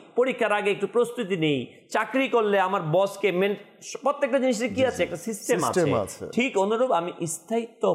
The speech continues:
Speaker 1: পাওয়ার জন্য ওই সিস্টেমটা কি? আমাকে নেক ব্যক্তিদের সোহবত, আর নেক ব্যক্তির সোহবত কি? এটা হচ্ছে দাওয়াত ইসলামী সঙ্গ অবলম্বন করা।
Speaker 2: সুবহানাল্লাহ, সুবহানাল্লাহ। মাদানী চ্যানেলের দর্শক ও শ্রোতা, শুধু বাক চাতুরতা যে রয়েছে, মানে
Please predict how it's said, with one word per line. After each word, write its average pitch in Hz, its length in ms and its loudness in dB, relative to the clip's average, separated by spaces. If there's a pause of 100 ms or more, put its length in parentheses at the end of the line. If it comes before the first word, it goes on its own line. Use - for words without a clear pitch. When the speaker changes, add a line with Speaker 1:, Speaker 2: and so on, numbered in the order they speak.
Speaker 1:
পাওয়ার 170 320 2
জন্য 214 200 2
ওই 170 60 2
সিস্টেমটা 202 840 -2
কি? 277 300 2 (500)
আমাকে 131 440 0
নেক 147 440 0
ব্যক্তিদের 131 460 0
সোহবত, 185 520 0
আর 139 140 0
নেক 156 320 0
ব্যক্তির 190 260 0
সোহবত 196 520 0
কি? - 460 -2
এটা 135 140 0
হচ্ছে 127 180 0
দাওয়াত 127 460 0
ইসলামী 123 260 -2
সঙ্গ 113 300 -4
অবলম্বন 87 480 -4
করা। - 180 -14 (300)
Speaker 2:
সুবহানাল্লাহ, 95 640 -6
সুবহানাল্লাহ। 95 480 -6
মাদানী 113 240 -2
চ্যানেলের 139 340 0
দর্শক 123 360 0
ও 127 60 -4
শ্রোতা, 120 380 -2
শুধু 127 400 -2
বাক 117 360 -2
চাতুরতা 131 540 2
যে 127 140 2
রয়েছে, 98 560 0
মানে 92 460 -6